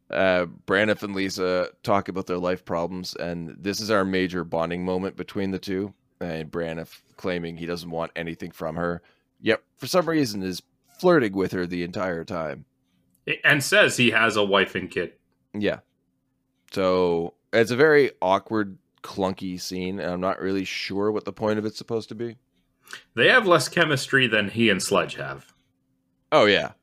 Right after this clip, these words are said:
Speaker 1: Yeah, it's people reciting lines. It's like pe-, two people who hate each other forced to act out a scene. Uh,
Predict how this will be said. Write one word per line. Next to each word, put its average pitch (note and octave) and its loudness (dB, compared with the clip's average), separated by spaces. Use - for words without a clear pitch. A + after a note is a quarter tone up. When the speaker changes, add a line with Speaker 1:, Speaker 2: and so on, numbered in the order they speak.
Speaker 1:
Yeah, F2+ -2
it's F#2+ 0
people C3 2
reciting G2+ 0
lines. F2+ 0
It's B2 -4
like F#3 0
pe-, B3 0
two D4 2
people A3+ 2
who D3+ 8
hate A#2 4
each A#2 -2
other F#2+ 4
forced G#2+ 0
to - -6
act F#2+ 2
out F#2 2
a F2 -4
scene. D#2 -6
Uh, F#2 0